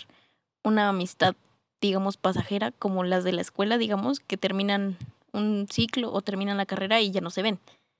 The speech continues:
Creo que tener esa concepción de mejor amigo es como, bueno, esta persona tal vez, mm, sí nos conocimos, digamos, en un, en un punto en el que compartimos intereses, digamos, la escuela,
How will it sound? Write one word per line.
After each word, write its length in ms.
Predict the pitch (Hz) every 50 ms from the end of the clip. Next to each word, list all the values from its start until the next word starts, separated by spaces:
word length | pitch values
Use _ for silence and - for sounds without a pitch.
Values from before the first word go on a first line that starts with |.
| _ _ _ _ _ _ _ _ _ _ _
Creo 200 | - 220 233 233
que 100 | 226 - 247
tener 300 | - 262 247 233 220 214
esa 160 | 220 226 220
concepción 560 | - - 220 202 - 190 - - - 185 196 202
de 80 | 208
mejor 240 | 196 196 190 - 196
amigo 340 | 202 214 202 208 214 220 226
es 140 | 214 196 -
como, 500 | - 214 208 196 196 196 196 - - - - _ _ _ _ _ _ _ _ _ _ _ _ _ _ _ _ _ -
bueno, 600 | - 202 196 196 233 262 262 247 220 196 185 175 - -
esta 220 | 220 220 - 247 240
persona 600 | - 196 190 190 202 208 214 214 214 208 208 196 - -
tal 180 | 214 208 208
vez, 460 | 208 202 202 208 208 208 - - - _ _ _ _ _ _ _ _ _ _ _ _ - - 226 220 _ _ _ _ _ -
mm, 420 | 226 226 226 220 220 220 220 214 202
sí 120 | - 240 247
nos 180 | 262 269 -
conocimos, 500 | - 277 262 233 208 226 240 240 247 233
digamos, 380 | 233 214 208 214 214 220 214 214
en 160 | 214 214 208
un, 480 | 208 208 208 214 220 220 220 214 208 202 - - - - - _
en 160 | - 220 220 226
un 120 | 226 220
punto 280 | - 233 233 233 226 233
en 80 | 226
el 120 | 208 190 -
que 100 | - -
compartimos 600 | - 196 196 - 196 196 - 208 214 220 220 220
intereses, 540 | 214 202 196 180 175 196 208 - 254 254
digamos, 380 | 233 226 214 202 202 208 202 -
la 100 | 190 185
escuela, 460 | 180 - - - 185 202 220 262 311